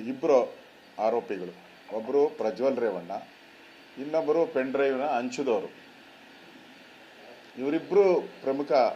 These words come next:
ಆಪಾದಿಗಳು. ಇಬ್ಬರಿಗೂ ಸಮಾನವಾದಂಥ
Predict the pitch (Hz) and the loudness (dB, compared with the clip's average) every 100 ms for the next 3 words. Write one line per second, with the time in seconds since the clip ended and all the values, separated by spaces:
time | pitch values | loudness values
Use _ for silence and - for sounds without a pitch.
0 | - 123 123 117 107 90 - - - - | -2 0 2 0 -2 -8 -12 -20 -20 -20
1 | - - - 180 175 - 117 151 151 147 | -12 -8 0 2 2 0 2 2 2 2
2 | 135 127 123 110 | 2 0 -2 -2